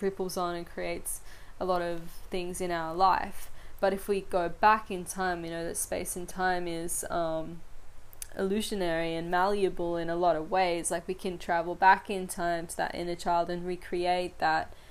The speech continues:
experience by being like, "Oh, my father was just, like, following his path. Like, it wasn't because of me.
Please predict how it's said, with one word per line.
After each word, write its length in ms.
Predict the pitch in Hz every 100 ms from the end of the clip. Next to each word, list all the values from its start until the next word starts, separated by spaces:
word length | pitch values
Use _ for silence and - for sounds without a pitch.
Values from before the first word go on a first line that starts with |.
| - -
experience 1120 | - - - - - 208 214 190 175 170 185
by 180 | - 170
being 200 | 175 175
like, 220 | 175 - - 311
"Oh, 140 | 262
my 200 | 202 185
father 420 | - 190 214 190
was 240 | 180 175 -
just, 220 | 175 -
like, 220 | 175 -
following 560 | - 196 190 185 180 180
his 260 | 185 175
path. 520 | - 190 180 165 - 180
Like, 340 | 175 180 - - - - - - - - -
it 80 | 202
wasn't 380 | 196 202 208 196
because 320 | 196 190 180
of 100 | 180
me. 480 | 180 190 185 170